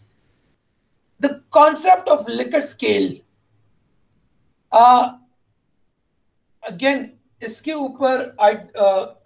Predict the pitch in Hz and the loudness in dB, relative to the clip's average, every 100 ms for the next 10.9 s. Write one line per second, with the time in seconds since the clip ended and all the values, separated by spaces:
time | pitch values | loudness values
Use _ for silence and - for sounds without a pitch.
0 | _ - 220 220 233 214 240 269 262 220 | _ -4 -2 -2 -4 -2 -2 -2 -2 0
1 | 226 247 247 - - _ _ 233 247 - | 4 4 2 -4 -18 _ _ 4 4 4
2 | - 196 196 - 220 240 254 - - 214 | 0 -2 -2 -2 0 0 0 -6 -6 -2
3 | 208 214 214 _ _ _ _ _ _ _ | -2 -2 -10 _ _ _ _ _ _ _
4 | _ 226 302 254 254 311 - - 254 254 | _ 2 2 2 -4 -4 -8 -8 -4 -2
5 | 254 - - _ 277 262 294 320 302 269 | -4 -10 -18 _ -4 0 0 2 -2 0
6 | 262 254 254 240 220 226 226 233 208 180 | 0 -2 -4 2 2 0 -6 -6 -2 0
7 | 156 147 135 135 _ _ _ _ _ _ | 0 -6 -14 -16 _ _ _ _ _ _
8 | _ _ _ 185 240 311 311 262 262 285 | _ _ _ 0 2 2 -2 2 4 4
9 | 285 254 226 226 254 247 - 240 269 - | 2 -2 -2 -2 -2 -6 -4 -4 -4 -6
10 | 247 247 226 247 240 226 - - 139 | 0 4 4 2 -4 -4 -8 -12 -12